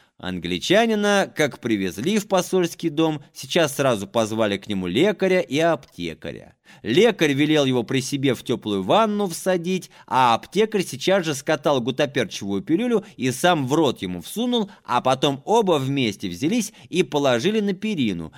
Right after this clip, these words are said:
а сверху шубы покрыли и оставили потеть, а чтобы ему никто не мешал, по всему посольству приказ дан,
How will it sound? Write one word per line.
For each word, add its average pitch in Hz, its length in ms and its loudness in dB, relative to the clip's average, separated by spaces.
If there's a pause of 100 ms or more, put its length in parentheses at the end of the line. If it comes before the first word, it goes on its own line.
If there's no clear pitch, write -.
а 127 160 0
сверху 147 440 0
шубы 214 320 0
покрыли 117 560 0 (100)
и 110 80 -2
оставили 165 560 2
потеть, 131 600 0 (100)
а 113 160 0
чтобы 147 200 -2
ему 156 140 0
никто 151 300 -2
не 131 100 0
мешал, 139 440 0
по 139 160 -6
всему 139 280 -6
посольству 139 560 -2
приказ 165 460 0
дан, 110 260 -2